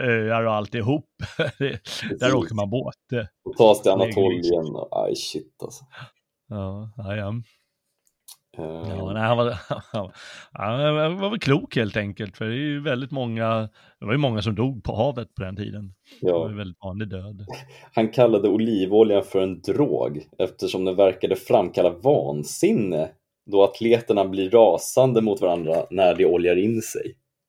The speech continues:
Speaker 2: <laughs> Ehm.
Speaker 1: Ja, de gjorde ju sånt, grekerna.
Speaker 2: Ja,
Speaker 1: Och
Speaker 2: han
Speaker 1: kanske
Speaker 2: fick
Speaker 1: var det liksom före boxning eller sånt. Mm.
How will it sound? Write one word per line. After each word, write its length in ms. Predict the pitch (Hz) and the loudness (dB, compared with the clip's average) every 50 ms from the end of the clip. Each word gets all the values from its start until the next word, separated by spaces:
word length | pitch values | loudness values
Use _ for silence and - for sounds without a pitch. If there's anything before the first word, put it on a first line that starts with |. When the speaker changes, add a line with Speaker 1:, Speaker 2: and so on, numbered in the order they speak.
| 147 - - - | -2 2 6 6
Speaker 2:
<laughs> 280 | 180 175 - 240 214 - - 233 214 - - - 208 - - - - - - - - - _ _ _ _ _ _ _ _ _ _ _ - | 6 8 6 4 2 2 0 -2 -2 -2 -2 -4 -4 -4 -4 -6 -8 -8 -10 -18 -20 -20 _ _ _ _ _ _ _ _ _ _ _ -14
Ehm. 600 | 98 98 101 98 95 92 90 90 90 90 90 92 - 131 - - | -12 -10 -10 -10 -10 -12 -12 -12 -14 -14 -16 -16 -16 -16 -12 -8
Speaker 1:
Ja, 80 | 123 117 | -4 -2
de 140 | 123 127 | -2 0
gjorde 220 | 139 147 131 107 113 | 0 0 -2 -2 -4
ju 80 | 143 | -4
sånt, 280 | 135 - 107 98 98 - | -6 -6 -8 -10 -10 -12
grekerna. 600 | - 101 98 98 - _ - 107 104 104 107 101 92 - _ _ _ _ _ _ _ | -14 -14 -14 -14 -16 _ -14 -14 -12 -12 -14 -14 -16 -18 _ _ _ _ _ _ _
Speaker 2:
Ja, 80 | - 87 | -8 -6
Speaker 1:
Och 220 | 90 87 87 95 | -6 -6 -6 -8
Speaker 2:
han 100 | 107 113 113 113 | -6 0 2 2
Speaker 1:
kanske 140 | 139 107 131 | 2 4 4
Speaker 2:
fick 60 | 127 | 4
Speaker 1:
var 60 | 139 | 4
det 60 | 139 127 | 2 0
liksom 280 | 117 117 - - 120 - | -2 -4 -8 -10 -4 -2
före 140 | 151 131 117 | 0 0 0
boxning 520 | 107 117 120 - - - - - 98 95 117 | -2 -4 -8 -10 -8 -8 -8 -8 -10 -12 -12
eller 140 | 131 139 | -14 -14
sånt. 380 | 127 - - - 98 92 _ - | -14 -14 -14 -14 -16 -16 _ -12
Mm. 340 | 113 107 104 95 95 104 | -10 -10 -10 -10 -12 -16